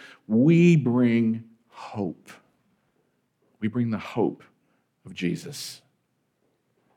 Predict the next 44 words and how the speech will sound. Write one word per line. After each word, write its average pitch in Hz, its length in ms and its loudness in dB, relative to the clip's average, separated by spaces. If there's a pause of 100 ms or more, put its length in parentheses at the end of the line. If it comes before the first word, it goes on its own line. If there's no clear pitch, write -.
(460)
Our - 60 -14
history 147 300 6
is 110 80 2
not 143 180 6
a - 40 6
closed 113 520 4
system. 180 580 0 (680)
We've 107 160 2
never 139 180 8
been 143 160 8
taught 156 240 4
in 131 60 -2
Scripture 160 340 4
to 135 80 6
believe 139 340 8
that 131 100 10
history 151 260 6
is 135 80 0
a 123 60 2
treadmill 143 480 6
that 127 100 6
goes 127 180 8
around 135 360 4
and 117 100 4
around 127 280 4
and 120 120 2
around. 123 360 2 (220)
No, 165 560 4 (480)
history 131 280 -2
has 131 140 2
a 135 40 -4
goal, 85 440 2 (840)
an 113 140 0
end. 85 480 2 (1200)
And 95 100 -6
we're 101 80 0
reminded 104 460 0
of 85 80 -6
that 92 180 -10
in 90 80 -6
the 90 80 -10
season 92 320 -4
of 95 80 -4
Advent. 82 580 -8